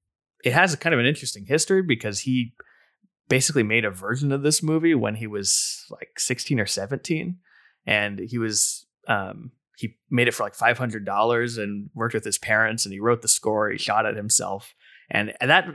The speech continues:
version is called Firelight. I don't think it exists anywhere, but, um, it was sort of his, like, entry point into making movies as a, as a kid.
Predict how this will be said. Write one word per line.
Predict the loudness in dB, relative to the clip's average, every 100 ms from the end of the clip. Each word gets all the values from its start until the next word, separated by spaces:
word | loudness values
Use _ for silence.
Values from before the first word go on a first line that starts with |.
| -10
version | -4 2 2 2
is | -2
called | -4 -4
Firelight. | 2 4 4 2 0 0
I |
don't | -2 -2
think | -4
it | -6
exists | -6 -2 -2 -2
anywhere, | -6 -8 -10 -12 _ _ _ -8
but, | -2 0 -2 _ _ _ _ -4
um, | -4 -4 -10 -2
it | 2
was | 4
sort | 4 2
of | 2
his, | 0 2 2 0 -2 0
like, | 0 0
entry | 0 0 -2
point | -4 -6 -6
into | -6 -6 -6 -12 -6
making | 2 2 0 0
movies | 2 2 0 -10
as | -8 -8
a, | -6 0
as | 0 0
a |
kid. | -4 -4 -4 -10